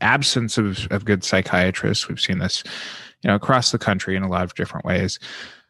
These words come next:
The psychiatrists that I do find myself working with don't seem to be falling into the same kind of patterns that I did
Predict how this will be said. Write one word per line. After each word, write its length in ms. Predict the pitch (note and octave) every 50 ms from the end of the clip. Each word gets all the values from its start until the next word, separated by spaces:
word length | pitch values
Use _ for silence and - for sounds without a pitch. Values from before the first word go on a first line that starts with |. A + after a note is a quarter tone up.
| _ _ _ _ _ _ _ _ -
The 60 | D#3+ D#3
psychiatrists 600 | - F#3+ F3+ - G#3+ A3 G#3+ - G3 F3 - -
that 100 | D#3+ C3+
I 60 | A2+
do 320 | G2 - F#3+ F3 G#2 A#2+
find 260 | - - G#2+ F#2+ F#2+
myself 380 | F#2+ F#2+ F#2+ - G2 F#2+ - -
working 320 | - G#2 - - F#2+ F2+
with 520 | C2+ A#1+ D2 D#2 - - - - - - - _ _ _ _ -
don't 280 | C#3+ C#3 C#3 - -
seem 180 | - - E3 D#3
to 120 | - -
be 100 | D#3 C#3+
falling 420 | A#2+ - C3+ A#2+ B2 C3 C3 B2 B2
into 300 | B2 A2+ - - C3 A#2+
the 200 | B2+ B2 A2+ - _ -
same 260 | - - B2+ A#2 A2+
kind 180 | - - A2+ G#2+
of 120 | G2+ G2+
patterns 480 | - - A#2+ A#2+ A#2+ A2 G#2+ G2 - -
that 80 | G2+
I 80 | G2 F#2+
did 320 | F#2+ G#2 G#2 F#2+ F#2+ G2